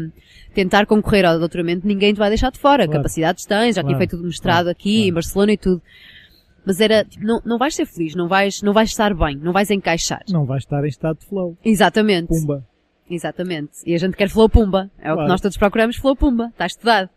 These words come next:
Speaker 1: E então, depois desse, desse congresso, eu ia para o meio dos Estados Unidos, para Cle-, para Colorado, dar uns workshops com uma pessoa que tinha
Speaker 2: Dar
Speaker 1: conhecido.
Speaker 2: workshops em Colorado, espetacular.
Speaker 1: Sim, sobre criatividade também, e expressão do corpo, e et cetera.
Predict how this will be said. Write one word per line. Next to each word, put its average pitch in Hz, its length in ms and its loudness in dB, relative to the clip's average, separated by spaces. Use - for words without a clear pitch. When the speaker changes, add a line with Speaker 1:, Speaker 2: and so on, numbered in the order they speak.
Speaker 1:
E 254 120 6
então, 247 200 4
depois 285 300 2
desse, 269 600 2
desse 254 240 0
congresso, 208 680 -2
eu 214 160 4
ia 175 160 0
para 190 160 4
o 185 40 0
meio 196 200 2
dos 165 60 -8
Estados 151 240 -4
Unidos, 156 260 -6
para 180 160 0
Cle-, 180 320 -2
para 170 260 4
Colorado, 180 720 2
dar 180 180 2
uns 190 140 -2
workshops 214 640 0
com 208 140 -2
uma 190 120 -2
pessoa 208 380 -2
que 180 80 -6
tinha 185 220 0
Speaker 2:
Dar 190 60 0
Speaker 1:
conhecido. 190 360 -2
Speaker 2:
workshops 185 220 -6
em 180 80 -6
Colorado, 156 500 -10
espetacular. - 400 -14
Speaker 1:
Sim, 175 200 0
sobre 196 200 2
criatividade 196 640 2
também, 202 680 2
e 165 520 -2
expressão - 380 -4
do 165 80 -4
corpo, 208 480 6
e 185 60 0
et 175 100 -4
cetera. 202 360 -4